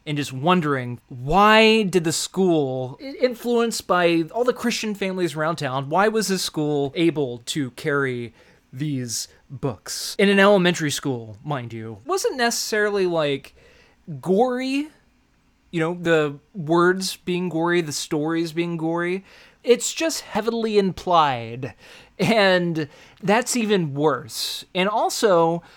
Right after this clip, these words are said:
the book is backed by these illustrations that are incredibly creepy.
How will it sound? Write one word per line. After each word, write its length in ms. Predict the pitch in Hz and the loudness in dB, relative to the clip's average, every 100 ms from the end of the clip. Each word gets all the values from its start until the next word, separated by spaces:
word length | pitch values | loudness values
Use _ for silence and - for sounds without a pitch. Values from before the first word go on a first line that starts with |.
| _ _ | _ _
the 460 | - 165 196 185 202 _ _ _ - | -10 -4 -4 -4 -8 _ _ _ -20
book 460 | 160 277 302 180 220 214 | -8 0 0 0 -4 -2
is 160 | 165 | -2
backed 600 | 139 208 220 185 - - - _ _ | -4 -4 -2 -2 -4 -10 -10 _ _
by 160 | 185 185 | 0 0
these 300 | 165 156 - | 0 -4 0
illustrations 1120 | 233 185 - 269 320 - 147 120 110 - - _ _ _ | 0 0 -4 -4 -2 0 -2 -4 -12 -12 -12 _ _ _
that 140 | - 170 | -2 0
are 80 | 156 | 0
incredibly 600 | 151 - 349 349 220 160 | -4 -6 -4 0 2 0
creepy. 600 | 156 147 135 123 117 | 0 -4 -4 -10 -10